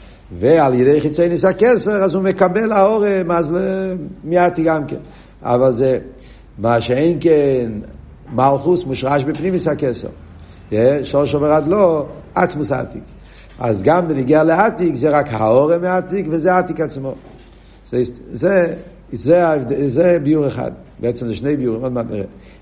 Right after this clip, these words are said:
גם יש לו, עוד דבר הוא אומר, שהוא מבחינת אוכית.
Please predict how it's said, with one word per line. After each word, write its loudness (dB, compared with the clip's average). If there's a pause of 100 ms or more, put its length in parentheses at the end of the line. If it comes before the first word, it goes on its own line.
(140)
גם -4
יש 2
לו, 4
עוד 2
דבר 4
הוא 4
אומר, 0 (540)
שהוא 2
מבחינת -2
אוכית. -4